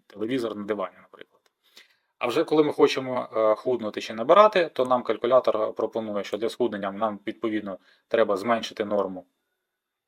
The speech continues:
до тисяча сімсот п'ятдесят. Звідки ця цифра взялась,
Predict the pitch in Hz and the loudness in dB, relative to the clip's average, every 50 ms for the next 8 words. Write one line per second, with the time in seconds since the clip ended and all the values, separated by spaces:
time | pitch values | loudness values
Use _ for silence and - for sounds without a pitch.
0 | _ _ 107 101 95 - 113 101 - - - 113 107 - 110 - 120 113 - 113 | _ _ -18 -18 -10 -8 -8 -6 -6 -8 -8 -10 -10 -10 -6 -4 -4 -2 -2 -2
1 | - 151 - - - - - 113 123 143 - - 120 - 123 - - 131 113 - | -2 6 10 10 10 10 8 0 -10 -10 -10 -8 -6 -6 -6 -4 -4 -4 0 2
2 | 120 117 104 117 123 127 127 120 - - | 0 0 2 2 4 6 6 6 6 2